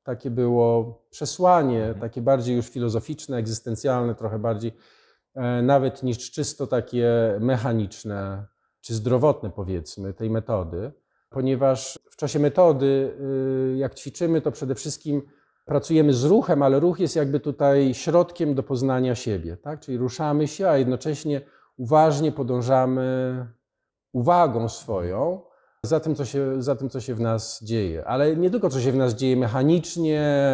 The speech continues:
Speaker 1: ale za tym, czego doświadczamy w ogóle, jak się czujemy i o czym myślimy, jakby traktujemy tutaj,
Speaker 2: Taka forma medytacji też
Speaker 1: em,
Speaker 2: trochę, tak?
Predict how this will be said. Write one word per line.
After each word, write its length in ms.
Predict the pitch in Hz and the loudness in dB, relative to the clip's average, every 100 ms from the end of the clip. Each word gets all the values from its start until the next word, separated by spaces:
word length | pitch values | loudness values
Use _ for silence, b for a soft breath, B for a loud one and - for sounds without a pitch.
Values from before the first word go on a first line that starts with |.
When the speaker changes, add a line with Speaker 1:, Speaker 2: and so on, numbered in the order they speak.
| 131 123 - B B B | 0 -2 -8 B B B
Speaker 1:
ale 320 | 127 135 135 | 2 4 6
za 140 | 143 | 4
tym, 160 | 143 143 | 2 0
czego 220 | 139 127 | 0 0
doświadczamy 640 | 120 123 143 - - 131 123 | 0 0 -2 -2 0 0 4
w 80 | 156 | 6
ogóle, 720 | 208 156 123 110 98 98 101 | 6 6 4 2 0 0 -4
jak 140 | 113 113 | -6 -6
się 120 | 151 | -8
czujemy 1000 | - 170 156 151 147 143 139 135 135 127 | -2 2 4 4 2 2 2 0 0 0
i 100 | 127 | 0
o 60 | 135 | -2
czym 180 | 180 170 | -2 0
myślimy, 580 | 156 - 139 135 131 | -2 -2 0 2 2
jakby 260 | 131 123 123 | 0 0 -2
traktujemy 540 | 135 131 147 151 151 | -4 -8 -4 -2 0
tutaj, 500 | 143 139 135 135 131 | -2 -4 0 2 0
Speaker 2:
Taka 200 | 127 - | -2 -10
forma 260 | 107 113 113 | -16 -8 -4
medytacji 520 | 113 113 135 135 131 | -2 -2 0 2 2
też 200 | 131 131 | 2 0
Speaker 1:
em, 80 | 127 | -2
Speaker 2:
trochę, 300 | 120 80 80 | -4 -6 -12
tak? 260 | - 98 | -14 -12